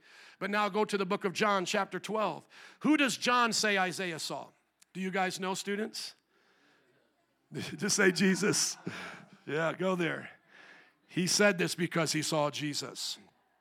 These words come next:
Isaiah wrote this because he saw Jesus. I'll get the exact verse here.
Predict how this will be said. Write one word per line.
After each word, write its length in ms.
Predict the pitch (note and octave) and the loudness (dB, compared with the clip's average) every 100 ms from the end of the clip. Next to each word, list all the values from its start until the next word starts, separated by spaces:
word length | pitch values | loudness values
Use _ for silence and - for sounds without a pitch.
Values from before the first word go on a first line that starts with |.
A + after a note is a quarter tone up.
| _ _ _ - _ - D3+ | _ _ _ -20 _ -10 -6
Isaiah 800 | D#3+ B2 F3 F3+ E3+ E3 D3+ - - _ _ _ _ _ _ _ _ _ _ | -4 -4 -4 -2 -2 -4 -8 -12 -20 _ _ _ _ _ _ _ _ _ _
wrote 560 | G#2+ C#3 F3+ E3+ - - - G#2+ | -12 -4 -2 -2 -6 -16 -16 -12
this 600 | C#3+ C#3+ D3 - - - - - _ _ _ _ _ _ _ _ _ _ _ - | -10 -8 -8 -8 -8 -10 -16 -20 _ _ _ _ _ _ _ _ _ _ _ -12
because 1040 | C#3+ C#3+ - E3 E3 E3 D#3+ C#3+ - - - | -10 -8 -6 -2 -2 -2 -4 -6 -8 -10 -14
he 600 | G#2 D#3 D3+ D3 C#3+ B2+ _ _ _ _ _ _ _ - | -10 -6 -6 -6 -8 -14 _ _ _ _ _ _ _ -14
saw 420 | - D#3 D3 C#3 | -10 -4 -2 -4
Jesus. 680 | A#2 C#3 C#3+ A#2 B2+ - C3+ | -6 -8 -8 -10 -12 -10 -10
I'll 80 | A#2+ | -10
get 160 | C#3+ | -10
the 100 | C#3 | -12
exact 380 | B2+ B2 C3 B2+ | -12 -10 -10 -10
verse 360 | C3 C3+ B2 - | -12 -10 -8 -10
here. 300 | A#2 A2 | -12 -16